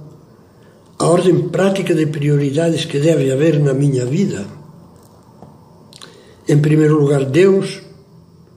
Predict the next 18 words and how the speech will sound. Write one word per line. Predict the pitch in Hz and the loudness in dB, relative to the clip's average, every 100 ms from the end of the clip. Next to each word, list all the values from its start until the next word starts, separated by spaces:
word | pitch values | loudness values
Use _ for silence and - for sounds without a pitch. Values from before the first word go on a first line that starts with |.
| _ - - | _ -20 -8
amar | 143 139 139 | -4 0 2
a | |
Deus | 131 135 | 2 2
sobre | - 127 123 | 0 -2 -2
todas | 139 127 120 120 | -2 -2 -4 -8
as | 113 | -10
coisas. | - 185 180 180 175 - - - - - - - | -4 0 0 -2 -8 -14 -20 -20 -20 -20 -20 -8
Em | 147 | -6
segundo | 143 156 156 151 | 0 0 2 2
lugar, | 143 147 143 | 2 2 2
os | 127 131 | 0 2
outros, | 170 170 170 165 - - - | 0 0 -4 -6 -8 -14 -8
a | 131 | -6
justiça, | 120 117 - - 175 170 - 147 - - - - - | -4 -8 -10 -6 -4 -4 -4 -6 -8 -18 -20 -14 -6
o | |
amor, | 127 147 156 139 | -2 2 2 0
a | |
caridade. | 120 123 123 139 151 160 151 | -4 -6 -4 -4 -4 -4 -8